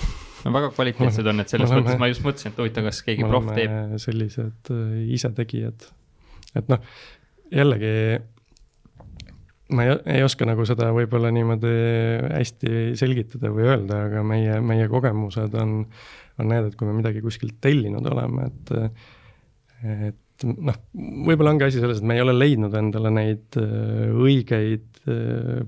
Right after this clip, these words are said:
Speaker 2: partnereid nagu asjade tegemiseks, et kellega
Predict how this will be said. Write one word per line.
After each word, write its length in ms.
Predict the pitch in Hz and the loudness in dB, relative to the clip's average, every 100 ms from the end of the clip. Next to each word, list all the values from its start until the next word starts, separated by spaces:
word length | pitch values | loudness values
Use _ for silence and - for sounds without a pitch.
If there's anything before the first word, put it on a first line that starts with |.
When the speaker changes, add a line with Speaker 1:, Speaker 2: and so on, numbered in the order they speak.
| - | 0
Speaker 2:
partnereid 540 | 139 - 104 107 113 | 0 0 -4 -4 -4
nagu 160 | 120 120 | -4 -2
asjade 400 | 113 - 117 117 | -4 -4 -6 -4
tegemiseks, 600 | 123 117 104 107 - - | -2 -2 -2 -6 -10 -10
et 220 | - - - | -12 -12 -6
kellega 460 | 110 110 110 120 | -4 -4 -4 -4